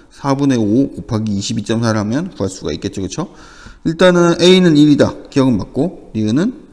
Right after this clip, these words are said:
구해봅시다. 자, 두 번째 실험 보면 이번에는 얘가 이 분의 일만큼 있대요. 그러면은 이제 개수 알았으니까 아까 일이라는 거 알았죠?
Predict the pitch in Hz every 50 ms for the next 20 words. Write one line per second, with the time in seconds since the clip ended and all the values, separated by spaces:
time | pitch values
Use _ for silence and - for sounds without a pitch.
0 | _ _ _ - - - - 123 110 95 78 - - - - - - - - -
1 | 117 - - 147 160 185 180 160 160 151 156 143 143 135 131 127 123 123 117 113
2 | 113 120 127 127 131 151 180 190 143 120 110 120 113 170 190 226 226 - - -
3 | - - - - 123 135 139 147 151 143 120 107 110 120 123 135 - - 110 95
4 | 92 - 92 92 175 - - - - - - _ _ _ - - - _ - -
5 | 135 143 139 135 131 131 147 175 214 247 - - - - - - 151 - 139 143
6 | 156 147 143 151 139 139 156 147 - 135 123 117 - 104 95 95 - 143 160 -
7 | 123 127 127 139 135 135 127 127 123 113 107 98 104 107 110 - 143